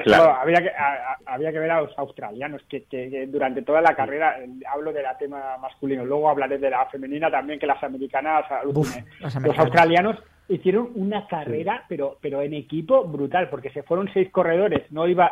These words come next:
Speaker 2: no iba
Speaker 4: Sí.
Speaker 2: representación australiana, iban tirando detrás, que es una carrera muy atípica. En Zwift, en Zwift normalmente suelen ser carreras de eliminación,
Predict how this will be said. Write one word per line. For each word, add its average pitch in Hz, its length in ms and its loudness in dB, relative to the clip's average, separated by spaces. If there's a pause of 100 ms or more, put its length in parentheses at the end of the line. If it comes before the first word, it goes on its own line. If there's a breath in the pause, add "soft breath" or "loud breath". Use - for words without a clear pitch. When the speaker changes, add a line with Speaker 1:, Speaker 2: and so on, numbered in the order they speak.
Speaker 2:
no 165 140 -4
iba 180 240 2
Speaker 4:
Sí. 170 60 -6
Speaker 2:
representación 165 540 -10
australiana, 175 600 -8
iban 190 320 -4
tirando 180 340 -2
detrás, 156 400 -4
que 127 200 -6
es - 100 -18
una 156 140 2
carrera 139 240 0
muy 165 240 0
atípica. 139 440 -2
En 131 140 -10
Zwift, 202 240 2 (220 loud breath)
en 143 180 -6
Zwift 160 200 -2
normalmente 160 440 -2
suelen 160 220 -2
ser 160 100 -4
carreras 151 420 0
de 170 180 4
eliminación, 147 680 0